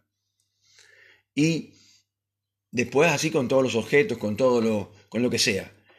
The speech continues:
Entonces, el minimalismo, que volviendo al tema,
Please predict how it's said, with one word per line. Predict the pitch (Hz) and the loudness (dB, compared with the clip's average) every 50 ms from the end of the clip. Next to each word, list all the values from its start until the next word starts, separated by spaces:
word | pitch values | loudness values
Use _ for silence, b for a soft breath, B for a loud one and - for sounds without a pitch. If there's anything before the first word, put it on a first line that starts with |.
| b b b b b _ _ _ | b b b b b _ _ _
Entonces, | 110 110 110 123 127 117 113 120 - | -6 -4 -2 -2 -2 0 -2 0 2
el | 151 156 | 2 2
minimalismo, | 170 175 185 185 190 180 175 185 208 208 175 156 160 156 | 4 2 2 2 2 2 4 4 4 4 4 2 0 -2
que | 139 | 0
volviendo | 127 110 110 110 110 127 135 131 135 | 0 0 0 2 0 0 0 0 0
al | 131 120 | 0 0
tema, | - 147 143 127 117 120 117 | 0 0 0 0 0 -2 -4